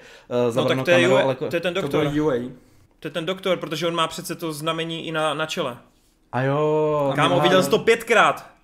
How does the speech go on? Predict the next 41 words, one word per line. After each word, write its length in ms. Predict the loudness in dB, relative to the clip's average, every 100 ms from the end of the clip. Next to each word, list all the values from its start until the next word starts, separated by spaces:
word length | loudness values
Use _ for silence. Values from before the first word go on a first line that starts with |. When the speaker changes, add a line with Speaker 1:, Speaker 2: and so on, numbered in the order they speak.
| -20 -6
Speaker 2:
<laughs> 840 | -2 -2 -2 -4 -4 -4 -6 -14 0
Speaker 3:
A 180 | 4 6
mimochodem, 540 | 4 -2 -2 -2 -4 -8 -14
to, 120 | -12 -12 -14 -10
to 120 | -8
znamení, 540 | -4 -2 -2 -2 -4 -4
to 100 | -6
tam 100 | -4
taky 200 | -6 -6
není 180 | -6 -6
úplně 380 | -6 -2 0
vysvětlené, 560 | 0 -4 -6 -6 -4 -2
jenom 160 | -2 -4
to 40 |
tam 200 | -6 -6
zmíní 520 | -6 -6 -6 -6 -6
lehce. 420 | -6 -8 -10 -10 -12 -18 -20 -18
Speaker 2:
Ano, 160 | -14 -6
Speaker 3:
To 60 |
je 80 | -4
Speaker 2:
ano. 80 | -4
Speaker 3:
v 40 | -8
podstatě 480 | -10 -6 -6 -4
něco 300 | -4 -4 -4 -6
jako 500 | -6 -6 -2 -2 -2
lékařská 460 | -2 -4 -8 -8 -8
přísaha 720 | -8 -6 -4 -4 -4 -6 -10
u 80 | -8
nás, 480 | -6 -8 -12 -20 -20 -20 -18
akorát 440 | -12 -4 0 0
je 80 | 0
to 200 | -4 -4
lékařská 640 | -4 -4 -4 -6 -8 -8
přísaha, 460 | -8 -8 -8 -4 -4
která 240 | -2 -2
tě, 280 | -2 -6 -6 -6 -10 -18 -10
tuším, 300 | -10 -8 -8
jestli 160 | -10
to 80 | -10
dobře 220 | -10 -8
říkám, 320 | -10 -6 -6